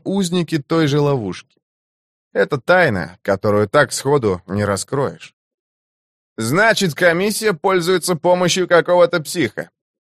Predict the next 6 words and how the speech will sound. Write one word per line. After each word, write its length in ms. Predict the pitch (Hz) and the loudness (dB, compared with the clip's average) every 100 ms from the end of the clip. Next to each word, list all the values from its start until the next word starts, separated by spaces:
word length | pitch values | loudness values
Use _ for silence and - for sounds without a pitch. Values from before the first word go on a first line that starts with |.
| _ - | _ -18
"Да 260 | - 127 | -2 0
пошел 500 | - 160 - 208 165 | 2 2 2 2 0
ты!" 200 | - 80 _ _ _ _ | -2 -20 _ _ _ _
"Не 380 | 113 147 147 113 | -4 0 2 2
за 140 | 90 80 | 0 -6
что!" 260 | - - | -10 -14